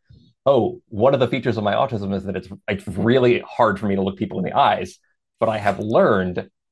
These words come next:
how to look like I'm looking people in the eyes, both to my partner and to the camera. I am definitely looking at you, like, right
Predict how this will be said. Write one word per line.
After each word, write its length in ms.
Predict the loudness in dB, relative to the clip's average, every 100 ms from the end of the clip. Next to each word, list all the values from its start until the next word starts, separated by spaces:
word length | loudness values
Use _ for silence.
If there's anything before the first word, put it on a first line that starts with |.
| _
how 300 | -4 -2 -2
to 180 | -2 -2
look 440 | -2 0 -2 0
like 220 | 0 2 2
I'm 140 | 0
looking 260 | -2 -4 -8
people 280 | -8 -6
in 80 | -4
the 100 | -4
eyes, 380 | -2 -2 -6 -8
both 380 | 2 4 4 -4
to 520 | 0 4 4 4 0 -2
my 140 | -2
partner 400 | 2 0 0 -6 -4
and 160 | -6
to 60 | -4
the 100 | -6
camera. 500 | -2 -4 -4 -10 -14 _ _ _ _ _
I 140 | 0
am 300 | 0 -2 -6 -14 _ _ -18
definitely 560 | -2 -2 2 0 2 4
looking 340 | 4 2 0
at 100 | -4
you, 120 | -2 0
like, 200 | 0 -2
right 440 | 2 2 2 -4